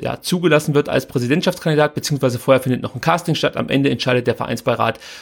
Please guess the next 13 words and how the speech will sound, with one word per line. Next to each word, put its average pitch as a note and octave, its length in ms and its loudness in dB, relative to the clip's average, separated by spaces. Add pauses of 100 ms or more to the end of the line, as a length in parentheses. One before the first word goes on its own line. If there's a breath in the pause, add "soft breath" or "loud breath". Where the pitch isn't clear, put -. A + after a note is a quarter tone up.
(100)
oder, - 220 -8
ja, C3 100 -2
entscheidet B2+ 340 -2
sich C3 120 -6
für - 120 -4
zwei D#3 280 2
Kandidaten, D3+ 800 0 (460)
aus C#3+ 320 -2
die E3+ 280 -6
wir G#3+ 200 4
dann F3 200 2
auswählen E3+ 520 2
dürfen D#3+ 460 0